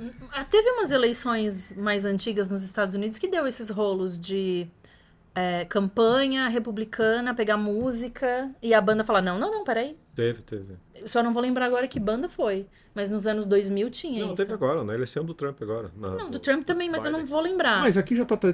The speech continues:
Speaker 3: tendo também. Já vamos até aproveitar e ir pro, pro, pro, pro início das eleições.
Speaker 1: Ai,
Speaker 3: Começamos
Speaker 1: não.
Speaker 3: aí o período eleitoral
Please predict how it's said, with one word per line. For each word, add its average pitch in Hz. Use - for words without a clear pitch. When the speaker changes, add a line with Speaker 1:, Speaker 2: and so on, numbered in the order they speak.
Speaker 3:
tendo 165
também. 127
Já 131
vamos 175
até 196
aproveitar 180
e 185
ir 170
pro, 151
pro, 131
pro, 110
pro 156
início 208
das 233
eleições. 139
Speaker 1:
Ai, -
Speaker 3:
Começamos 131
Speaker 1:
não. 117
Speaker 3:
aí 117
o 127
período 143
eleitoral 139